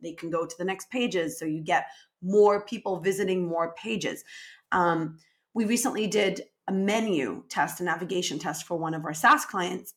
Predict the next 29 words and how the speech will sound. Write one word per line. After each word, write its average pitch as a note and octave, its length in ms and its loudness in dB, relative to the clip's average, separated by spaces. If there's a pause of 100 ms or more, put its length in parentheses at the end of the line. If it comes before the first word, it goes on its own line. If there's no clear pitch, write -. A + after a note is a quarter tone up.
(120)
<clears throat> D4 40 4 (1080)
We G3 120 2
didn't A3 220 2
see - 220 -4
any A3+ 440 0
increase F3 360 0
in D#3 120 -2
conversions. D3+ 640 -2
We E3+ 100 0
changed F#3+ 440 2
the - 80 0
whole F3 600 0
navigation, C#3+ 680 -2 (480)
but - 160 2
we G#3+ 160 -2
did A#3 420 4
see - 540 -2 (580)
a G3 60 -8
huge C#4+ 920 6 (280)
increase A3+ 720 4 (100)
in A#3 140 0
people C#4 360 2
going C4+ 320 8
where C4+ 120 6
we C#4+ 100 4
want D#4+ 220 4
them D4 100 8
to D4+ 120 4
go. D#4 400 4